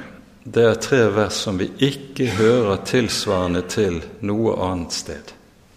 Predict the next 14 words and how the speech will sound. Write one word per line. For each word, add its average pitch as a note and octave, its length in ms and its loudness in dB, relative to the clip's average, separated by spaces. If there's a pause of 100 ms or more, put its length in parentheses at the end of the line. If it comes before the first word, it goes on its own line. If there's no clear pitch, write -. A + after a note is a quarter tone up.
(1600)
To C#3+ 160 2
ting A2 340 2
understrekes. G#2+ 760 0 (680)
For G#2 220 -2
det F#2 80 -4
første, A#2 480 4 (580)
det A2 140 2
som G#2 180 -2
vi G2+ 140 2
hører F#2+ 560 4
i F2+ 320 -2 (340)
det - 160 -6
tredje F#2 400 4
verset: F#2+ 400 -2